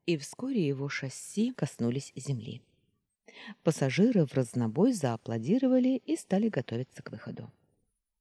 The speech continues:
Наш самолёт совершил посадку в аэропорту города Родос.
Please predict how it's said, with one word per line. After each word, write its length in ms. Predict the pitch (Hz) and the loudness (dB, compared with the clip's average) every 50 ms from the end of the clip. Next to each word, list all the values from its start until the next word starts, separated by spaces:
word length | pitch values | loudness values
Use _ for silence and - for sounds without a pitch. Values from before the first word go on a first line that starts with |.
| _ _ _ _ _ _ _ - - - - - | _ _ _ _ _ _ _ -20 -20 -20 -4 4
Наш 300 | - 185 220 330 - - | 6 6 8 6 6 0
самолёт 560 | - - - 151 143 131 135 180 240 - - - | -4 0 2 4 4 6 6 4 2 0 -4 -20
совершил 580 | - - - 160 131 131 131 - - - 123 113 | -14 -6 0 4 4 4 4 4 2 2 2 2
посадку 720 | - 107 107 - - - 214 - - - - 302 302 - | 2 0 0 0 2 0 0 0 0 0 2 2 2 2
в 140 | - 214 190 | 2 4 6
аэропорту 760 | 196 165 139 120 120 - - 110 - - - - 196 240 - - | 8 8 8 6 4 2 0 -2 -2 -2 2 4 4 4 4 2
города 580 | - 151 143 135 127 120 120 123 127 147 147 - - | -6 -2 2 4 4 6 4 4 4 2 0 0 0
Родос. 600 | - - 240 262 180 117 - - - - - | -2 0 2 2 2 2 0 -6 -8 -14 -16